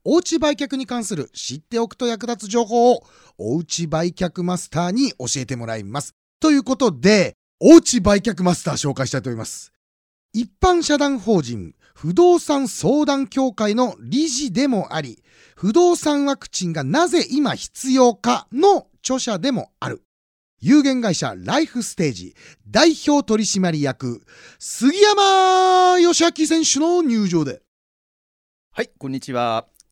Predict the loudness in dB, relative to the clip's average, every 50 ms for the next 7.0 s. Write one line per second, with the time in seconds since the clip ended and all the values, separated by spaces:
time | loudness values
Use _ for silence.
0 | _ -14 -10 -8 -8 -6 -6 -8 -8 -8 -6 -6 -8 -8 -8 _ _ -16 -12 -12
1 | -12 -12 -12 -14 -16 -14 -12 -12 -12 -10 -12 -12 -16 -16 _ _ _ _ -10 -10
2 | -10 -10 -12 -14 -12 -14 -12 -10 -10 -10 -8 -8 -8 -8 -6 -6 -6 -6 -6 -8
3 | -12 -8 -8 -8 -8 -8 -6 -6 -6 -6 -6 -14 -20 _ _ _ _ _ _ _
4 | _ _ _ _ -20 -16 -14 -12 -12 -10 -10 -12 -10 -10 -8 -6 -6 -6 -6 -6
5 | -6 -4 -4 -2 -2 0 0 0 0 -2 -2 -2 -2 -4 -4 -4 0 2 2 4
6 | 4 4 4 2 2 2 2 2 2 2 2 0 -2 -4 -8 -14 -18 -20 -20 _